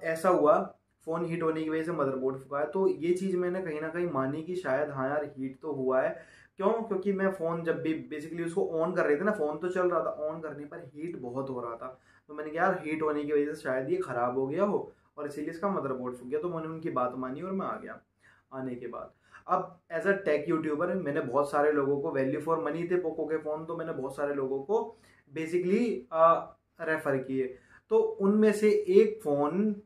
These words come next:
Poco M two, उसके अंदर भी same problem आई और उसके अंदर भी ये same problem I think एक साल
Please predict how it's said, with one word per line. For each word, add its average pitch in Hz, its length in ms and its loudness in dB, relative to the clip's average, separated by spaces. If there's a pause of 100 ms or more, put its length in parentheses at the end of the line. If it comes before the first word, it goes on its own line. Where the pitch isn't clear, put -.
Poco 165 520 2
M 135 200 0
two, 123 200 -6 (640)
उसके - 240 -4
अंदर 151 240 0
भी 170 160 0
same 147 440 -2
problem 131 460 -4
आई 117 180 -6 (160)
और 156 220 -10 (200)
उसके 175 320 -6
अंदर 151 300 0
भी 156 160 -2
ये 160 160 -2
same 143 340 0
problem 143 500 -2
I 147 160 -4
think 175 240 -8 (120)
एक 165 180 -4
साल 196 340 4